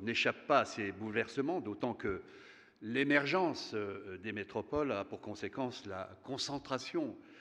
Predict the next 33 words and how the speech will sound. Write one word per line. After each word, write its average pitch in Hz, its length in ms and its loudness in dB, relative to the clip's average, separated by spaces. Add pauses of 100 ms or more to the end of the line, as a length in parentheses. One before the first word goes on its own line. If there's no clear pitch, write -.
(400)
euh, 98 140 -6
de 107 100 -2
la 101 120 2
richesse, 147 600 -6 (320)
de 107 80 -8
l'activité 104 1000 -2
économique 107 520 -2
et - 40 -6
sociale, 147 600 -2 (640)
euh, 107 80 -6
ce 110 360 -2
qui 110 200 -10
contribue, 147 800 -6
euh, 90 260 -10
sans 113 240 -6
doute 135 480 -6
à 98 80 -4
la 107 140 0
désertification 113 1040 -4
des 104 120 -2
territoires 95 460 -6
romains, 82 240 -12 (240)
ruraux. 95 400 -6 (880)
Même 170 280 8
s'il 175 300 2
n'est 170 100 10
pas 175 120 8
souhaitable 127 720 2
d'opposer 127 460 2
nos 120 80 2
concitoyens 101 760 -4 (180)
entre 104 340 -4
eux, 156 200 0